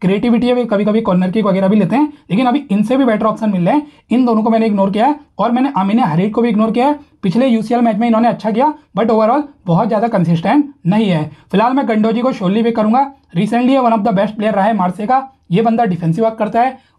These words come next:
Open play से goal assist कर सकते हैं, भी फॉर्मर Arsenal player है। और दूसरी चीज़, जो last अभी यूसीएल match हुआ था ना, उसमें गंडोजी ने इनकी penalty भी ली थी Dimitri Payet के एब्सेंस में,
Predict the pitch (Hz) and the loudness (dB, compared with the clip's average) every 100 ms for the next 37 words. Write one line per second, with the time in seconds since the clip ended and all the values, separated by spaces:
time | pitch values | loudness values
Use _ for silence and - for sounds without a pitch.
0 | - 202 240 240 220 226 196 208 214 208 | -4 -2 0 0 -2 -2 0 0 -2 -2
1 | 202 190 214 214 226 185 180 202 175 180 | -4 -2 0 0 0 0 0 0 0 0
2 | 196 190 185 277 294 - _ 196 247 196 | -2 0 0 0 -2 -10 _ -4 -2 -4
3 | 214 262 233 294 - _ - 190 262 - | -4 -2 0 -2 -4 _ -4 0 0 0
4 | 262 247 262 233 202 240 240 233 214 180 | -2 -2 0 0 0 0 0 0 0 0
5 | 240 - - _ - 208 220 294 220 196 | -2 -4 -10 _ -6 -2 0 0 0 -2
6 | 196 220 254 233 262 - 180 175 208 285 | 0 0 0 0 0 0 2 2 2 2
7 | 214 190 247 185 196 180 233 202 180 240 | 2 0 0 0 0 0 0 0 0 0
8 | 294 294 _ 233 214 220 165 170 147 | -2 -4 _ -4 -4 -4 -2 -2 -4